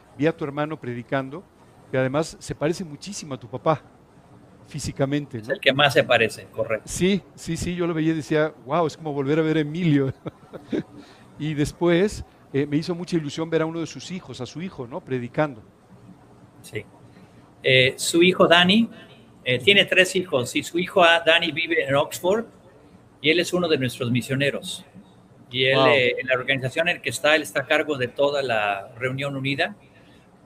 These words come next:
Speaker 2: eh, Escocia, Irlanda, todo eso.
Speaker 1: Sí.
Speaker 2: Ah, pero él, él está ayudando a, a iglesias que están casi muertas, encontrando a personas que quieren ser discipuladas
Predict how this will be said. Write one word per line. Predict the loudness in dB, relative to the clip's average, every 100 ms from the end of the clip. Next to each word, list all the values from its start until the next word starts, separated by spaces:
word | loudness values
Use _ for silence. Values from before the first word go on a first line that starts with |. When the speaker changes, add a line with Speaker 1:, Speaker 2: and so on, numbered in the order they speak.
| -18 -12
Speaker 2:
eh, | -4 -4 -4
Escocia, | -6 0 0 0 -6 -4 -4
Irlanda, | -6 -6 -6 -6 -8
todo | -8 -4 -6
eso. | -6 -12 -14 -20 -20 -20
Speaker 1:
Sí. | -16 -10 -8 -4
Speaker 2:
Ah, | -4 -4 -8 -14 -12 -2
pero | 0 0
él, | 0 -2
él | -2 -2
está | -2
ayudando | 0 0 0 0 2 2
a, | 2 2 -2 -8 -18 -6
a | -6
iglesias | 0 0 0 -6
que | -10
están | -4 -4
casi | -2 -6 -4
muertas, | -2 -2 -2 -6 -12
encontrando | -8 -8 -6 -4
a | -4
personas | -6 -8 -6 -6 -6 -12 -14 -20 -20 -20 -20 -20 -20 _ -16
que | -12 -2
quieren | 0 2
ser | 0 -4
discipuladas | -6 -12 -10 -6 -6 -8 -20